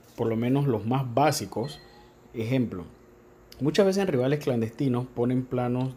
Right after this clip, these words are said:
de los callejeros, de estos autos que ven aquí, a veces de los deportivos, a veces de los muscles. Cuando ya ustedes tienen un auto al máximo, por ejemplo, yo tengo el Dodge Challenger S R T Demo al máximo, completamente en todo, ¿sí? Y a mí me salgan plano allá, eso es chatarra para mí.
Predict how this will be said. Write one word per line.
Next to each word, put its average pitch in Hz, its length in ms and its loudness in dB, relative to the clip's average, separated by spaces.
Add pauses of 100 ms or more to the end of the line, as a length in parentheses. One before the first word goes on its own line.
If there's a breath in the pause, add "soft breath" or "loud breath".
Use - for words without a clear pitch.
de 120 300 -2
los 120 160 0
callejeros, 104 600 -2
de 113 140 -4
estos 117 260 -4
autos 117 240 -2
que 110 100 -4
ven 104 100 -2
aquí, 101 240 -8
a 90 80 -6
veces 107 240 -2
de 123 60 0
los 110 100 0
deportivos, 147 480 0
a - 20 2
veces 117 140 -2
de 123 80 0
los 110 120 -4
muscles. 104 340 -8 (540 loud breath)
Cuando 156 160 2
ya 220 60 4
ustedes 226 260 6
tienen 220 180 0
un 208 80 2
auto 190 240 0
al 160 60 2
máximo, 147 400 0
por 120 120 -2
ejemplo, 120 360 -2
yo 120 160 0
tengo 143 300 0
el 127 80 0
Dodge 135 220 -4
Challenger 135 460 0
S 131 200 -2
R 120 160 -2
T 120 140 -4
Demo 123 320 0
al 104 180 -6
máximo, 107 480 -4
completamente 113 720 -4
en 104 120 -2
todo, 104 280 0
¿sí? 101 180 -8 (640 loud breath)
Y 123 60 2
a 131 40 4
mí 165 100 8
me 214 100 4
salgan 196 340 2
plano 165 260 2
allá, 139 240 2
eso 120 400 0
es 123 380 -2
chatarra 101 440 -4
para 117 160 -2
mí. 147 180 2